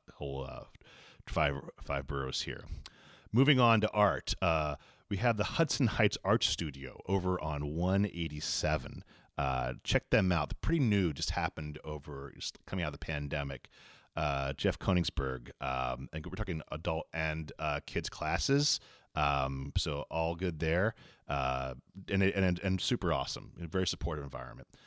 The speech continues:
Um, Cornerstone Studios, uh, down at Our Savior's Atonement, just down the hill. Uh, Jeff Hoppe, uh, is at the helm of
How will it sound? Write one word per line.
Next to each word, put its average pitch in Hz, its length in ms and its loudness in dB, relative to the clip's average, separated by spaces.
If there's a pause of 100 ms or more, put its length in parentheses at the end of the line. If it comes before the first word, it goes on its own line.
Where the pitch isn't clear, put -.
(300)
Um, 73 800 -2
Cornerstone 127 380 4
Studios, 123 680 4
uh, 87 280 0
down 90 280 -2
at - 60 -8
Our 87 100 -2
Savior's 87 280 -2
Atonement, 131 720 2
just 95 140 -2
down 87 160 0
the 78 80 -2
hill. 117 360 2 (360)
Uh, 71 420 0
Jeff - 260 0
Hoppe, 127 720 2
uh, 80 240 -2
is 82 120 -6
at - 60 -18
the 90 60 -4
helm 101 540 -2
of 82 340 -4